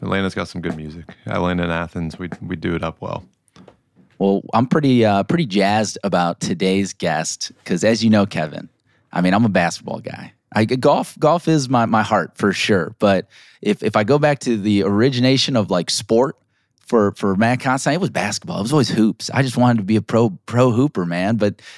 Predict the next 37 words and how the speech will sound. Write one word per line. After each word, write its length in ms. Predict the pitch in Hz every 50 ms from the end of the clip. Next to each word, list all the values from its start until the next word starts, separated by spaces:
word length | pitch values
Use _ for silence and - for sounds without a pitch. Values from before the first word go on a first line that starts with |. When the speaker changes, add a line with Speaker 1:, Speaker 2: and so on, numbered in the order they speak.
| - - -
Speaker 2:
you 80 | -
know, 80 | 98 92
size 320 | - - 92 92 90 85
and 100 | 90 87
things 480 | 78 - - - 101 90 90 85 - - - 110 -
ended 280 | 107 104 98 95 85
up. 220 | 92 98 120 - -
I 100 | 110 110
went 180 | 175 185 131 -
the 80 | -
golf 260 | 87 98 95 90 - -
route. 120 | 107 110
That's 160 | 107 117 -
okay. 280 | 120 107 - 117 117 120
But 220 | 117 143 147 - - - - - - - - _ -
I, 360 | 135 139 147 156 156 156 151
uh, 360 | 143 139 135 135 131 120 - - _ -
I 220 | 120 113 113 117
also, 600 | - 139 156 226 - - - 240 78 - - - _ _ -
and 80 | 117 123
this 140 | 131 175 -
will 80 | 175
be 60 | 147 139
the 100 | 123 117
first 280 | - 156 160 156 151
guest 260 | - 135 131 127 -
we've 120 | 127 113 101
had 340 | 117 117 107 104 98 95 -
from 140 | - 101
the 80 | 95 92
storied 640 | 92 - - - 117 110 107 107 107 104 98 - - _ _ _ _ _ _ _
Cleveland 580 | - - 120 110 110 104 113 110 110 104 98 -
Cavaliers, 880 | - 95 92 90 90 90 87 85 85 85 82 82 80 76 - - - _ _ _ _ _ _ _ _ _ _ _ -
uh, 180 | - - - - - _ _ - -
franchise. 560 | - 90 92 90 87 - 85 78 85 82 101
And 100 | 113 -
so 140 | 160 143